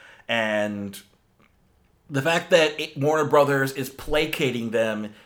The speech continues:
sets a really bad precedent, in my opinion. 'Cause that's the thing. As, while raising funds for suicide prevention is good,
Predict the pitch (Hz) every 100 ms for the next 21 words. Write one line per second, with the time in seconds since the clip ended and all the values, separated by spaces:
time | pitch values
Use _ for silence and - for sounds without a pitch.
0 | _ - - 285 - 349 127 98 127 233
1 | 233 196 104 - 135 156 107 - 127 113
2 | 117 104 95 110 107 104 98 - 98 95
3 | 78 87 - - - - - - 226 262
4 | 170 - 156 113 87 - _ - 160 143
5 | 123 - 151 156 180 160 175 214 220 -
6 | 175 175 185 185 - - 147 143 170 160
7 | 160 170 156 165 170 165 147 151 175 151
8 | 135 143 120 113 131